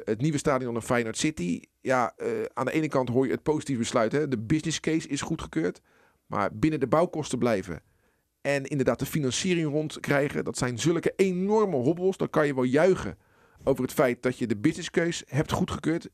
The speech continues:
met, vind ik, veel te positieve aannames daarin. Maar die twee andere hobbels binnen de bouwkosten blijven. Ik denk dat het dat niet gaat lukken. Dus dan moeten ze of een veel soberder stadion gaan maken, of het moet duurder worden.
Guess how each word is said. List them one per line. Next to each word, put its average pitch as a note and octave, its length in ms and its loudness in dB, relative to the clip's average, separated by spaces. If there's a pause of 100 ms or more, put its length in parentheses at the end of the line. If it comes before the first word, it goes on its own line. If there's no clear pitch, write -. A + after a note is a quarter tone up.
(160)
met, G#2 240 -4
vind A#2+ 280 -4
ik, - 180 -4
veel C#3+ 200 0
te - 80 -4
positieve A#2 460 -2
aannames D#3 420 -2
daarin. G3 360 -4 (500)
Maar B2+ 120 2
die C#3+ 100 2
twee D3 180 2
andere F#3 280 2
hobbels D#3 320 0
binnen C#3+ 200 0
de B2 60 0
bouwkosten C3 440 0
blijven. G2+ 380 -2 (380)
Ik E3 140 -4
denk D3+ 160 0
dat B2+ 120 -2
het - 200 -6
dat A2+ 180 0
niet E3+ 280 0
gaat A#2 160 0
lukken. D3+ 300 0
Dus - 100 -6
dan B2+ 120 -2
moeten B2 180 -2
ze A2 100 -4
of F#3 280 6 (260)
een B2 180 -4
veel D#3 220 2
soberder D#3 480 2
stadion D#3+ 420 0
gaan A2+ 100 -2
maken, F#2+ 360 -2 (180)
of F#3 140 4
het D#3+ 80 -4
moet A2+ 200 -6
duurder F3 300 4
worden. F3+ 300 -6